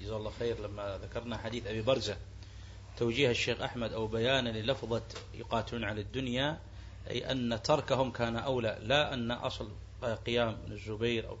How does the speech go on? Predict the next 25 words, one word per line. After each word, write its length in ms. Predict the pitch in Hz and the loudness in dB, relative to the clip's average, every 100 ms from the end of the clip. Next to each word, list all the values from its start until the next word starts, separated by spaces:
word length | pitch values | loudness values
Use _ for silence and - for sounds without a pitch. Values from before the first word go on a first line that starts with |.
| - | -8
قتاله 380 | - 117 113 | 0 2 4
على 160 | 104 104 | 2 -2
الدنيا، 340 | 104 143 151 | -4 -2 0
لأن 180 | 113 113 | 0 0
قد 240 | 117 117 120 | -2 -2 0
ذكرت 300 | - 143 127 | 0 0 0
أنه 140 | 127 | -2
بايعوه 600 | 117 147 143 123 147 131 - - - - - - - - | 4 6 8 6 4 0 -4 -12 -14 -14 -14 -12 -10 -2
وأذعنوا 880 | 117 127 143 147 - - 117 127 135 | 6 8 8 6 0 -2 2 4 6
له 240 | 143 127 107 | 8 8 4
وقالوا: 400 | - 131 131 135 | 2 4 4 0
"أنت 180 | 120 | -2
خير 260 | 123 143 135 | 0 0 2
من 220 | 127 127 | 0 2
وجد، 360 | 139 135 139 113 | 2 2 0 -2
والبلاد 580 | 113 117 131 147 143 120 | -2 2 6 8 6 4
بلا 220 | 135 135 | 4 4
خليفة"، 520 | - 131 147 135 117 - - - - - | 4 2 2 2 -2 -2 -12 -12 -8 0
فقام 480 | 120 156 175 156 | 4 8 10 8
قياما 420 | 156 147 143 147 139 | 4 6 6 6 4
بدين 360 | 127 135 170 | 2 0 0
الله 240 | 156 143 131 | 4 6 6
تبارك 420 | 127 139 135 117 | 4 4 4 2
وتعالى 420 | 113 120 143 151 | 2 4 6 6
وبيعة 380 | 143 139 127 | 6 6 4